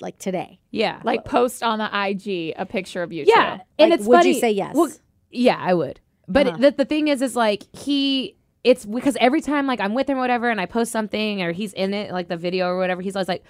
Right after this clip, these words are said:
Speaker 2: I'm like, "Oh, can I tag you?" He's like, "Yeah, sure, tag me. I don't care." And I'm just like, "Okay, like, all
Speaker 3: Nope.
Speaker 2: right."
Speaker 3: Now
Speaker 2: But
Speaker 3: I need to go stalk you
Speaker 2: it's
Speaker 3: and
Speaker 2: just
Speaker 3: see.
Speaker 2: weird because it's like, I don't know, you know, I don't, I do wanna, I feel like we've had this conversation, but I don't wanna bring it up again.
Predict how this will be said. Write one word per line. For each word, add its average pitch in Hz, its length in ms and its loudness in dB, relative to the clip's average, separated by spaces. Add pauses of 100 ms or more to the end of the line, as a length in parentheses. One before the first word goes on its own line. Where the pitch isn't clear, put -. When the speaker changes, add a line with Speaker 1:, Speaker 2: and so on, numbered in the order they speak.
(260)
Speaker 2:
I'm 202 80 -2
like, 196 100 2
"Oh, 196 100 2
can 214 140 -6
I 202 80 0
tag 185 260 -4
you?" 208 60 -6
He's 214 140 -4
like, 196 120 -6
"Yeah, 330 160 -4
sure, 320 220 -4
tag 269 240 -8
me. 269 140 -8
I 185 60 -8
don't 233 120 -12
care." 175 300 -14 (640)
And 240 120 0
I'm 247 120 0
just 226 120 -8
like, 214 160 0
"Okay, 185 400 -2
like, 175 600 -6
all 185 120 -8
Speaker 3:
Nope. 180 40 -8
Speaker 2:
right." 196 340 -10
Speaker 3:
Now 220 80 -8
Speaker 2:
But 247 120 2
Speaker 3:
I - 20 -6
need 254 160 -6
to 240 80 -6
go 226 140 -4
stalk 220 380 -4
you 170 140 -4
Speaker 2:
it's 247 260 4
Speaker 3:
and 427 100 8
Speaker 2:
just 285 100 2
Speaker 3:
see. 262 80 -2
Speaker 2:
weird 269 420 4
because 277 300 0
it's 269 120 -2
like, 247 140 2
I 214 160 2
don't 233 320 2
know, 254 640 6
you 339 140 0
know, 277 240 0
I 269 80 2
don't, 330 160 2
I 254 80 6
do 320 180 4
wanna, 330 220 0 (1120)
I 208 80 -6
feel 320 100 4
like 339 160 6
we've 254 220 4
had 247 260 2
this 247 100 -4
conversation, 226 760 -2
but 208 120 -2
I 208 60 2
don't 208 100 0
wanna 208 140 0
bring 196 200 0
it 185 60 -2
up 180 140 -2
again. 160 340 -12